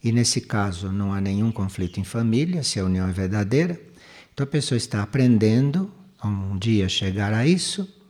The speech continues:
ou está vivendo uma experiência definitiva para que ele, nas próximas vidas, procure a união interna, a união com seu eu superior, e não mais com um ser externo,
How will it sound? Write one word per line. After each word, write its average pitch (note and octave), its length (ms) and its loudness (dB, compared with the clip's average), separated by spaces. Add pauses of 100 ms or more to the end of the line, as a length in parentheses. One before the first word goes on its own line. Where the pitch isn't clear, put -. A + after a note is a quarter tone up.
(800)
ou G#3 240 0
está D#3+ 300 0
vivendo D#3+ 460 4
uma F3+ 160 4
experiência E3 840 0
definitiva E3 1120 -2 (520)
para C3+ 220 -2
que G3 220 -2
ele, D#3 720 -2
nas G#2+ 280 -2
próximas C3+ 720 0
vidas, C#3 680 -2 (840)
procure D#3 580 0
a D#3 80 2
união C3+ 380 2
interna, G#2+ 840 0 (220)
a A#2 60 -8
união A#2 380 2
com B2+ 140 -4
seu A#2+ 260 -4
eu A#2 140 -2
superior, A#2 640 0 (500)
e D#3 100 0
não C#3 320 2
mais A#2+ 420 -2
com C#3 320 -4
um D3+ 60 -2
ser A#2+ 540 0
externo, F#2 720 -6